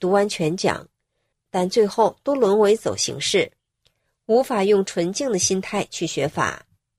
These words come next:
而且我学法是在晚上，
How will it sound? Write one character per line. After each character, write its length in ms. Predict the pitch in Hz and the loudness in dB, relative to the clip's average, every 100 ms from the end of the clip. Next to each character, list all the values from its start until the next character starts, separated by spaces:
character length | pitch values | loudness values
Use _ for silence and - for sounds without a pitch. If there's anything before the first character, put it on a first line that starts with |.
| _ _ _ - | _ _ _ -4
而 160 | 190 | -2
且 320 | 214 202 151 - | 0 0 0 0
我 120 | 185 | -2
学 240 | 175 - 214 | -2 0 0
法 240 | - 156 | 0 -4
是 200 | 151 202 | -4 -6
在 160 | 220 254 | -2 0
晚 180 | 180 - | 0 -2
上， 320 | - 113 - | -6 -6 -6